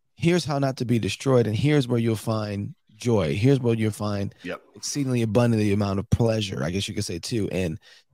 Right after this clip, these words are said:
Speaker 1: and satisfaction. Um, and then it, it, and get to the end of Deuteronomy, he's like, "If you go towards the idol way, I'll destroy, I'll judge,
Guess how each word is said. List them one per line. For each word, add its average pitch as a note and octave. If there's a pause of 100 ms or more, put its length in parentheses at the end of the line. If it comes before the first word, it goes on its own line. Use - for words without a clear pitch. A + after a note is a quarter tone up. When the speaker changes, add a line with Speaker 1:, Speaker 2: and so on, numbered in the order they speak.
(160)
Speaker 1:
and G2
satisfaction. A#2 (460)
Um, G2 (180)
and C#3
then C#3+
it, -
it, -
and A#2+
get -
to C3+
the A#2
end B2+
of A#2
Deuteronomy, A#2
he's A2+
like, G#2+
"If A2+
you C3
go C#3
towards F3
the - (140)
idol D#3+
way, F2 (920)
I'll D#3+
destroy, C3+ (140)
I'll D#3+
judge, G#2+